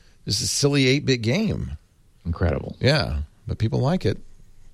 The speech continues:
Speaker 1: Uh, it's, what's nice about it is it,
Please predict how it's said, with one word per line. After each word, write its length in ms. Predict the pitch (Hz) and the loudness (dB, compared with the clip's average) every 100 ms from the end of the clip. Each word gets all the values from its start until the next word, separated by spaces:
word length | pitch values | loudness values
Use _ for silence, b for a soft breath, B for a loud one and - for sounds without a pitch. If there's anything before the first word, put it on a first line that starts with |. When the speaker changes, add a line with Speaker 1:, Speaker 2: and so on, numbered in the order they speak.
| - b b b b b b b b - | -20 b b b b b b b b 0
Speaker 1:
Uh, 260 | 110 107 107 | 2 4 2
it's, 260 | 131 - 160 | 0 0 4
what's 220 | 170 185 | 4 6
nice 240 | 220 196 | 4 4
about 160 | 139 120 | 0 0
it 80 | 117 | 0
is 260 | 113 101 | -2 -2
it, 160 | 113 | -6